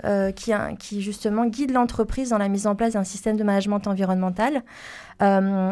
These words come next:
et qui notamment, euh, voilà, pour être certifiée en, une entreprise, alors c'est, c'est facultatif, mais c'est, ça représente vraiment un avantage concurrentiel,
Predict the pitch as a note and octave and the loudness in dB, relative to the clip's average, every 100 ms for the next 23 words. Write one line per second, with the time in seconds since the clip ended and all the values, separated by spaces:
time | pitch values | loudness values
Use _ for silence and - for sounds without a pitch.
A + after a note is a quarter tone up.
0 | - G3 - C4 C#4 A#3 A3+ G3+ G#3 B3+ | 0 -2 0 4 6 6 6 6 6 4
1 | C#4+ C#4+ - - - G3 F#3+ F#3+ F#3+ F#3 | 2 0 -10 -10 0 4 6 6 4 2
2 | A2 - G3 F#3 F#3 G#3+ G#3 A3+ G3+ G#3+ | 2 2 4 4 6 4 4 2 2 -4
3 | G3+ C4+ A3+ G#3 G#3+ G#3 G#3 G#3+ G#3+ C4+ | 0 2 2 2 4 4 2 0 2 2
4 | A#3 F#3 F3 G#3+ - G#3 G#3+ G#3+ G#3 A3 | 4 2 0 -6 -2 4 4 4 2 2
5 | B3+ A#3+ G#3+ G3+ G3 F#3 F#3+ - G3 G3 | 2 0 0 2 0 0 -2 -2 0 0
6 | F#3+ G#3 G#3 F#3+ F#3+ F#3+ F#3+ G3+ G3+ G3 | 2 2 2 2 2 0 -2 -4 -4 -2
7 | G3 C4+ | 0 0